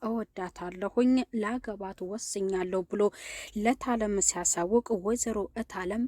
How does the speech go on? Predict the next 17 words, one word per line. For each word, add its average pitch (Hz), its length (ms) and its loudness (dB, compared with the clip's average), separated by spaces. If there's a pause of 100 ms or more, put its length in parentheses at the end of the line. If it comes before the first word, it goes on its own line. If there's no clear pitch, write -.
(120)
«እውነት 226 440 -4
ነው፣ 214 180 -4 (180)
እንደዚህ 247 540 2
ነው 190 220 0
ልጅ 190 240 -4
ማለት፣ 202 340 4 (140)
አኮራሃኝ፣ 208 640 -2 (400)
ገና 285 240 8 (300)
ዛሬ 233 340 4 (260)
አስደሰትከኝ 240 1200 2 (260)
ዴቭ» 220 320 0
አለችው። 214 460 -2 (180)
ዴቭም 233 380 4 (160)
«ከልብ 220 400 -2
አመሰግናለሁ፣ 196 840 2 (100)
በእኛ 190 280 2 (260)
ደስታ - 300 0